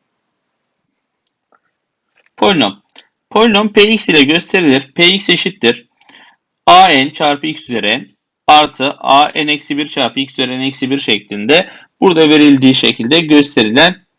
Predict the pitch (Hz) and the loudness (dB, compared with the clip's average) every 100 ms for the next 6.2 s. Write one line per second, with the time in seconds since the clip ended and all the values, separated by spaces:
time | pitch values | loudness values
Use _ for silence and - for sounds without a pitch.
0 | - 170 143 110 98 - - - - - | -8 -2 2 2 0 -10 -14 -14 -12 -12
1 | - _ _ _ _ _ _ _ _ - | -16 _ _ _ _ _ _ _ _ -20
2 | - _ _ _ _ 160 175 202 240 202 | -20 _ _ _ _ 2 4 2 0 -2
3 | 190 175 170 175 - 160 160 165 180 160 | 2 4 4 0 2 2 2 -2 -4 2
4 | 151 156 156 - - 135 135 143 143 123 | 2 2 -4 -12 -8 -6 -4 -6 -4 -4
5 | 117 170 147 139 139 135 185 143 139 139 | -2 -4 -6 -6 -6 -6 -4 2 2 2
6 | 165 160 | -2 -2